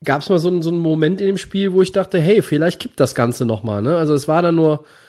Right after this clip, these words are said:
fünf Punkte und die Browns haben mir Spaß gemacht,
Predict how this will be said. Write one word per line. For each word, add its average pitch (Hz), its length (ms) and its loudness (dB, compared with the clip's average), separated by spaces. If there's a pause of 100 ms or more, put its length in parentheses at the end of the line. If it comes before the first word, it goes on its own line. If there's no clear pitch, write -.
(160)
fünf - 260 -6
Punkte 196 520 2 (580)
und 156 600 -2 (680)
die 170 180 0
Browns 180 360 4
haben 226 100 4
mir 226 100 2
Spaß 139 400 -2
gemacht, 101 420 -8